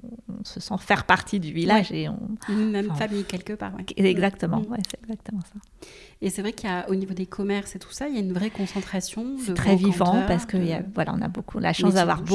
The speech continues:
Speaker 1: beaucoup d'antiquaires et qui attirent quand même du monde et
Speaker 2: Ouais.
Speaker 1: des touristes, donc ça, c'est super.
Speaker 2: Avec le village
Speaker 1: Euh,
Speaker 2: qui est
Speaker 1: nous avons
Speaker 2: magnifique,
Speaker 1: de
Speaker 2: hein.
Speaker 1: bons restaurants, avec le, notamment le, le restaurant Racine, qui est un,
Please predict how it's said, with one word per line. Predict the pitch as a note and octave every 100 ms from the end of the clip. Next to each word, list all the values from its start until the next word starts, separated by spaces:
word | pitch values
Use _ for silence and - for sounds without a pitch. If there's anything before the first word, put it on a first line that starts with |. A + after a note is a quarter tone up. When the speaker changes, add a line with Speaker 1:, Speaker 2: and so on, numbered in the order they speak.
| G3
Speaker 1:
beaucoup | A3
d'antiquaires | F#3 - E3+ G3+ F#3+ B3+
et | F3+
qui | - A3 - - - -
attirent | E3+ - F#3+ -
quand | -
même | E2+ E3+
du | D#3+
monde | E2+ E3+ F#3+
et | G3
Speaker 2:
Ouais. |
Speaker 1:
des | E3+
touristes, | - D3 G3 G#3
donc | E3+
ça, | -
c'est | - F#3+
super. | - - F3+ A#3+ -
Speaker 2:
Avec | F3 -
le | F3+
village | F3 F#3 F3+ F3
Speaker 1:
Euh, | C#3+
Speaker 2:
qui | D#3
est |
Speaker 1:
nous | E3+ E3+
avons | E3+
Speaker 2:
magnifique, | F#3
Speaker 1:
de | F3+
Speaker 2:
hein. | D#3
Speaker 1:
bons | F#3
restaurants, | F3+ - F#3 D3+ G3
avec | A3+ - -
le, | F3+ G3+ E3 - -
notamment | F3 - E3 E3
le, | F3+ F3 C#3+
le | - E3+
restaurant | D#3+ - E3+ D#3
Racine, | E3+ - - A#3+ A#3
qui | -
est |
un, | F#3+ G#3+